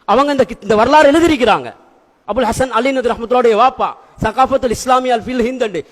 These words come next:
இஸ்லாமிய வரலாறு இந்தியாவுல எழுதியிருக்கிறாங்க. எப்ப நடந்த? ஹிஜ்ரி ஆயிரத்தி முன்னூத்தி சொச்சம் அல்லது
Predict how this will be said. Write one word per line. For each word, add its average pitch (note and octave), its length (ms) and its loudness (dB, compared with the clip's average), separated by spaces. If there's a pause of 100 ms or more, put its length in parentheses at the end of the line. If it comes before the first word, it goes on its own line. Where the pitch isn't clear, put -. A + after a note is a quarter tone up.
இஸ்லாமிய C4 440 -2
வரலாறு B3 400 0
இந்தியாவுல D4+ 380 4
எழுதியிருக்கிறாங்க. G#3+ 520 -2 (520)
எப்ப G#3+ 340 -2
நடந்த? A#3+ 560 0
ஹிஜ்ரி B3 260 0
ஆயிரத்தி C4+ 680 4 (140)
முன்னூத்தி D4 440 0
சொச்சம் B3+ 240 -2
அல்லது A3+ 400 -2